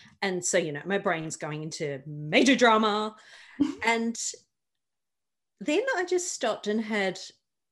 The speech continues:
a moment of clarity. And, like, in, in Buddhism, there's, what,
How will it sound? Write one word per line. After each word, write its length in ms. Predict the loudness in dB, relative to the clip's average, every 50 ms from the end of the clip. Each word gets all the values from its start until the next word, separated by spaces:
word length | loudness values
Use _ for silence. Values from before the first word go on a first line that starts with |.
| _ _
a 60 | -4 -2
moment 460 | -2 0 0 0 0 -2 -2 -4 -6
of 100 | -10 -14
clarity. 760 | -12 -6 -2 0 2 2 0 0 -2 -6 -12 -12 -14 -16 -14 -8
And, 320 | -6 -6 -4 -4 -6 -8 -8 -10 -12 -6 -4
like, 180 | -4 -4 -4 -4
in, 220 | -2 -2 -2 -2 -4 -6 -12 _ _ _ _ _ _ _ _ _ _ _ _ _ _ -20 -20 -18 -8 -2
in 180 | 0 0 0 0 -2 -2
Buddhism, 640 | -2 0 0 -2 -4 -4 -6 -6 -6 -8 -10 -12 _ _ _ _ _ _ _ _ _ _ _ _ _
there's, 380 | -6 -6 -6 -6 -8 -12 -14 -18 -20 _ _ _ _ _ _ _ _ _ _ _ _ -8
what, 240 | -6 -6 -6 -6